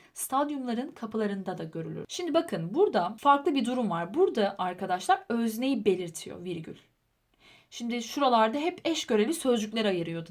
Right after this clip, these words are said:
Direnen, e, yenen, sonra kirlenmediği, ucuz olduğu. Buraları hep biz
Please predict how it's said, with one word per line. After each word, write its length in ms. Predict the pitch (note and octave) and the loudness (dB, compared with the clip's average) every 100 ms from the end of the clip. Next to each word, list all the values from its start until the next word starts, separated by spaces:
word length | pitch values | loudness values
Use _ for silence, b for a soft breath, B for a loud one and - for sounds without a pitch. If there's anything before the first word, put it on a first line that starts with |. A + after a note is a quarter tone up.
| E3 | 0
Direnen, 640 | G3+ G3+ F#3+ F#3 F3+ F3+ - b b b b | 2 2 0 -2 -4 -8 -16 b b b b
e, 40 | G3 | -8
yenen, 680 | F3+ F3+ G3 G#3 G3 F3+ F3+ - b b | -6 -2 2 2 2 -4 -8 -18 b b
sonra 320 | - A3+ A3 | -4 -2 -2
kirlenmediği, 920 | - - A#3 A3+ A3 G#3 G#3 G3+ G3+ G3+ | -6 -4 0 2 4 4 2 2 0 0
ucuz 360 | - G#3+ A3 G#3 | -2 -2 0 4
olduğu. 460 | G#3 G3+ F#3+ G3 G3 | 4 4 2 0 2
Buraları 300 | B3+ C4 C4 | 0 0 -2
hep 300 | C4+ D4+ D4 | -4 -4 -6
biz 280 | E4 - | -6 -8